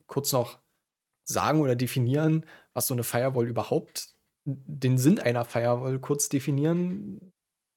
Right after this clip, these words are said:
Ich denke mal zwar, dass wir alle irgendwo, äh, Technik-Enthusiasten oder, äh, Open-Source-Enthusiasten sind und das vermutlich wissen, aber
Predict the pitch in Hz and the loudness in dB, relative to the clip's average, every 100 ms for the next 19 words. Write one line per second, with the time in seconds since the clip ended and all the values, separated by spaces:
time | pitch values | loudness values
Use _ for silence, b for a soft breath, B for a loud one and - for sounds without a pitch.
0 | _ _ _ - - - - 139 - 156 | _ _ _ -12 -12 -4 0 0 0 0
1 | 143 - 139 135 - 120 135 143 139 131 | 0 0 -2 -2 -2 2 2 2 0 -2
2 | 135 131 131 B B B B _ _ - | 2 2 0 B B B B _ _ -2
3 | 123 120 - 131 160 151 143 135 139 131 | 0 2 0 0 2 2 0 0 0 2
4 | 127 127 - 147 139 135 120 117 117 117 | 0 -2 -4 -2 -2 -2 -2 -2 -2 -4
5 | 131 117 117 - - - 123 131 - 143 | -4 -6 -8 -10 -14 -8 -8 -4 -6 -4
6 | 165 131 135 123 127 120 147 131 131 123 | -4 -2 -2 0 0 0 2 0 2 0
7 | - 120 120 - 113 139 156 127 120 120 | 0 0 0 0 0 2 2 2 2 0